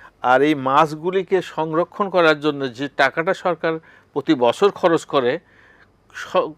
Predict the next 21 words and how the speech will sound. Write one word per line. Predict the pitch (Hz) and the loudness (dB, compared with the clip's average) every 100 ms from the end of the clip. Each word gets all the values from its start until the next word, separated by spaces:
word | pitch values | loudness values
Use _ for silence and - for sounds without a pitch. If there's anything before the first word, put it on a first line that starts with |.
| _ | _
কোটি | 202 208 | -2 0
কোটি | 185 175 139 | 2 2 2
টাকা, | 117 101 98 101 - | -2 -4 -4 -8 -6
এই | 208 | -2
আমরা | 196 196 | 0 0
সবাই | 185 - 190 202 | -2 -2 0 0
সেই | - 185 | 0 -4
টাকাটা | 170 160 156 | -2 -2 -2
কিন্তু | 143 143 120 | -2 -8 -8
দিচ্ছি, | 95 117 - - | -8 -8 -8 -12
দিয়ে | 113 147 | -6 -2
এই | 170 | -2
মাছ | 147 147 | -2 -4
সংরক্ষণ | - 160 151 151 - 113 | -4 -8 -4 -6 -6 -12
করছি, | 92 92 101 - - - | -14 -16 -16 -18 -20 -6
করে | 156 165 180 | 2 4 6
ওই | 170 160 | 4 4
মাছ | 151 165 | 4 4
জেলেরা | 139 151 160 160 | 4 2 4 2
ধরে | 117 156 160 | 0 0 2
এনে | 160 196 | 0 -4